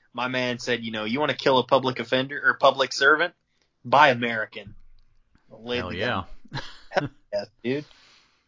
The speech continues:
Speaker 2: So Harvey and Gordon have a meeting. They're working to shut down organized crime in Gotham. Bruce meets with Rachel and Harvey at a restaurant.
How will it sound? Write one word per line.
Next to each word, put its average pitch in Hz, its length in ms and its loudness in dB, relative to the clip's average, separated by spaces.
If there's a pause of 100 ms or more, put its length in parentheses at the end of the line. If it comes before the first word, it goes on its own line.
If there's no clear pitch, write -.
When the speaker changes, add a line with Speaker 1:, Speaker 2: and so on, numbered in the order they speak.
(280)
Speaker 2:
So 101 440 -4
Harvey 139 360 2
and 135 120 0
Gordon 120 300 2
have 113 140 0
a 104 40 -4
meeting. 110 440 -2 (800)
They're 110 160 -2
working 113 320 -2
to 98 60 -4
shut 107 300 -2
down 101 180 0
organized 95 420 -4
crime 95 260 -4
in 87 80 -10
Gotham. 87 540 -4 (500)
Bruce 110 280 -2
meets 101 220 -8
with 92 140 -14
Rachel 143 600 -2 (120)
and 95 140 -6
Harvey 101 420 2
at 92 120 -2
a 87 120 -4
restaurant. 101 580 -2